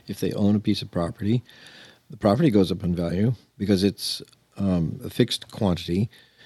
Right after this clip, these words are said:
and as it takes more and more money to buy it, okay, they, they get a higher value for it. But the people who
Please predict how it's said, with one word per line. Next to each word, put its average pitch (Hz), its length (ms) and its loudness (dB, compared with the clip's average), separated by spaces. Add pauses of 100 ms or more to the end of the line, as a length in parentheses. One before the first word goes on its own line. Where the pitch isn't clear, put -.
(180)
and 90 500 2
as 90 280 -2
it 80 100 -8 (240)
takes 98 260 0
more 92 180 2
and 92 80 2
more 90 160 2
money 87 240 2
to 80 80 -6
buy 82 240 -4
it, 113 200 -2
okay, 98 300 -4
they, 90 320 0 (420)
they 92 280 -4 (440)
get 90 140 -4
a 92 60 -4
higher 98 320 0
value 98 380 2
for 95 140 -8
it. 90 260 -6
But 95 100 -6
the 90 80 -2
people 101 380 0
who 98 280 2